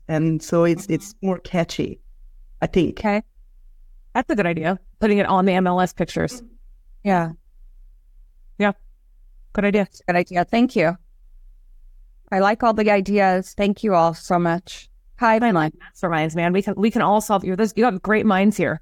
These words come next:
Speaker 2: We got great,
Speaker 3: Right. That's,
Speaker 2: some
Speaker 3: I
Speaker 2: great minds here.
Speaker 3: appreciate
Speaker 2: We
Speaker 3: it.
Speaker 2: can all help you solve your problems.
Speaker 3: Absolutely great hive mind. Yeah.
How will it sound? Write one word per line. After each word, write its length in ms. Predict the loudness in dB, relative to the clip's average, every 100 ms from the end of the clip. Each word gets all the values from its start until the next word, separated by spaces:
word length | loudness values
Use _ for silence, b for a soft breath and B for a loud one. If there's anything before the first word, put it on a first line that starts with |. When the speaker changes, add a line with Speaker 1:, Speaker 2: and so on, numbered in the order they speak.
| -4
Speaker 2:
We 140 | -2
got 200 | 0 -2
great, 240 | -2 -4 -2
Speaker 3:
Right. 80 | 0
That's, 260 | 0 -2
Speaker 2:
some 80 | -2
Speaker 3:
I 60 | 0
Speaker 2:
great 200 | 2 2
minds 220 | 2 2
here. 120 | 0
Speaker 3:
appreciate 40 |
Speaker 2:
We 60 | -2
Speaker 3:
it. 60 | 0
Speaker 2:
can 100 | 2
all 140 | 2
help 180 | 2 -2
you 60 |
solve 220 | -2 0 0
your 80 |
problems. 520 | 0 -2 -2 -10 -16 -20 -10 -2
Speaker 3:
Absolutely 560 | -2 -2 -2 0 0
great 360 | 0 2 0 0
hive 320 | 0 0 0
mind. 380 | -2 0 -2 -4 -16 -12
Yeah. 280 | -4 -2 -2